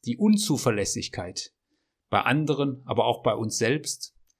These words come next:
Und es gab und gibt in der menschlichen Geschichte auch immer wieder den Missbrauch der Treue,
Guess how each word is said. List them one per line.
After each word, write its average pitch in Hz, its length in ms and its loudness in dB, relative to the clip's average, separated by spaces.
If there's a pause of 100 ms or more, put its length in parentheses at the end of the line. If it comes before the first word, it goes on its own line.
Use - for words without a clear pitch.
(320)
Und 127 80 -2
es 120 160 2
gab 131 340 6
und 139 180 0
gibt - 220 -6
in 131 120 -2
der 123 100 6
menschlichen 127 560 0
Geschichte 127 480 -2
auch 113 100 0
immer 139 240 2
wieder 143 160 0
den 143 200 0
Missbrauch - 580 0
der - 180 -4
Treue, 98 480 -4